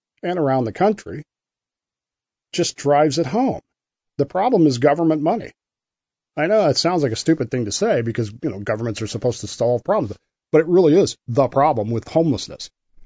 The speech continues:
People say, "What do you, what do you gotta do to end homelessness?" I can tell you what to do to end homelessness. Stop putting government money into it.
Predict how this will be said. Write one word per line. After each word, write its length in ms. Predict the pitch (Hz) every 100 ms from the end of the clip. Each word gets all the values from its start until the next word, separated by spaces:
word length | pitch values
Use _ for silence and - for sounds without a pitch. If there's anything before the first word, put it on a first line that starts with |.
| - _ _ _ _ _
People 200 | - 147
say, 140 | 135 127
"What 140 | 135
do 60 | 156
you, 100 | - - - _ _ _ _ - -
what 100 | 139
do 60 |
you 40 | 156
gotta 160 | 156
do 140 | 151 156
to 120 | 151
end 160 | 156
homelessness?" 600 | 143 156 175 - 214 - - _ -
I 40 |
can 80 | -
tell 180 | - 165
you 60 | 233
what 160 | 120
to 60 | 101
do 140 | 107
to 120 | 110
end 120 | 113 117
homelessness. 460 | 131 139 214 - -
Stop 600 | - - - 151 160 - _ _
putting 360 | - 156 147 123
government 420 | 143 147 139 131
money 320 | 131 175 135
into 340 | 156 180 120 82
it. 200 | 78